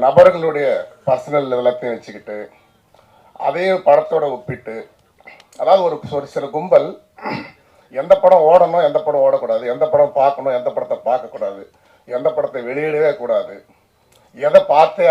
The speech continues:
ஆகணும், இப்படியெல்லாம் ஒரு நிர்ணயம் செய்யக்கூடிய ஒரு அராஜக தன்மை வந்து இன்னைக்கு திரைப்படத்துறையில போய்கிட்டு இருக்கு. இதையெல்லாம் வந்து களை எடுக்கணும், முறியடிக்கணும்.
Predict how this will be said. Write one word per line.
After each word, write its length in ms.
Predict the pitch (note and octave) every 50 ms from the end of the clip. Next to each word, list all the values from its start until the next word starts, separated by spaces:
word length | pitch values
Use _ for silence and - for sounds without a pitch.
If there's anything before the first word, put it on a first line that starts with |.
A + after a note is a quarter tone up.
| D3 C#3 C#3
ஆகணும், 380 | D3 D3+ C#3+ B2 A2+ G#2+ A2 - _ _ _ _ _ _
இப்படியெல்லாம் 580 | C3+ C#3+ - - - E3+ E3+ E3+ G3 G3 F#3 F3+
ஒரு 80 | E3 C#3+
நிர்ணயம் 540 | C#3 C#3+ D#3+ F3+ F#3 G3 F#3 F#3 F3+ D3 -
செய்யக்கூடிய 480 | D#3 D3 C#3 C3+ - C3+ B2 B2 C3 D3 D#3+ D#3+
ஒரு 160 | C#3+ C3 A#2 A#2 A2+ B2
அராஜக 500 | C#3 E3 F#3+ G3 F#3+ F#3+ - F3 - -
தன்மை 340 | - C#3 C#3+ D3 D3+ D3+
வந்து 200 | C#3 B2+ B2 C3 D#3
இன்னைக்கு 280 | D3 C#3 A2+ - -
திரைப்படத்துறையில 720 | - B2 C3 C3+ - B2 A2+ - - A#2+ A2 G2+ G#2 G#2 G#2+ G#2+ F2+ D2+ D2 _ _ _ _ _ _
போய்கிட்டு 320 | - G2+ G#2 G2+ F#2 - -
இருக்கு. 220 | - _ _ - _ _ _ _ _ _ _ _ _ _ _ _ _ _ _ _ _ _ _ _ _ _ _ -
இதையெல்லாம் 480 | B2 C#3+ C#3 D3+ D3+ D3+ D#3+ F3+ F#3+ F#3
வந்து 260 | D#3 D3 C#3+ C#3 D#3 D#3 D3 B2+ G#2+ - - _ _ -
களை 200 | B2+ C3 D3+ D#3
எடுக்கணும், 440 | D3 C#3+ C#3+ - A#2+ B2 C#3+ C#3 A#2
முறியடிக்கணும். 600 | A#2 B2+ C3+ C#3 C3+ A#2 A2+ - G#2 G#2 A2+ G#2+